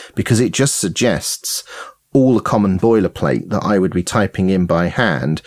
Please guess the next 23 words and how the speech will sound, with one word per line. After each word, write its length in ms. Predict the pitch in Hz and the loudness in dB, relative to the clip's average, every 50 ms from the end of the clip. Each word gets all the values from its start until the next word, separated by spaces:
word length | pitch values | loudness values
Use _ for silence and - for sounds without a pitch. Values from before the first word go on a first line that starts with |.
| - - - _ | -16 -20 -10 _
that 180 | - - - 147 | -2 -2 0 0
goes 240 | - 135 127 120 92 | 2 2 2 2 2
away. 320 | 98 92 113 117 98 80 | 2 0 0 2 2 2
And 100 | 80 87 | 0 0
now 180 | 107 135 151 143 | 0 2 0 0
I 60 | 131 | 0
can 200 | - - 101 92 | 0 0 -2 0
focus 440 | - - 113 110 104 - 98 - - | 0 2 2 2 0 0 -2 -2 0
on 140 | 82 80 78 | 0 0 2
the 60 | 87 | 2
logic 460 | 90 90 98 98 - - 82 - - | 2 2 2 0 0 -2 -4 -4 -4
of 140 | 85 - - | -4 -4 -2
the 120 | - 76 | -2 0
application 600 | 90 - - - - - 98 92 87 - - 80 | -2 -2 -4 -8 -6 -2 0 0 0 0 -2 -2
or 80 | 78 76 | -2 -2
program 520 | - - 87 82 78 - 87 80 78 80 - - - - - - - | 0 0 0 0 0 0 0 0 0 -2 -4 -10 -18 -18 -18 -20 -20
function 580 | - - - 117 104 104 - - - 98 90 87 | -12 -6 -2 0 0 0 0 0 0 0 0 0
class 420 | - - 110 95 87 87 85 - | 0 0 0 2 2 0 -2 -2
method 380 | - 95 82 - - - 76 - | -2 -2 -2 -2 -2 -4 -2 -2
that 80 | 80 78 | -2 -4
I'm 180 | 76 82 82 | -2 -2 0
working 400 | 85 90 90 87 - - - - | 0 0 0 -2 -4 -6 -8 -8
on. 200 | - - 92 - | -8 -8 -10 -12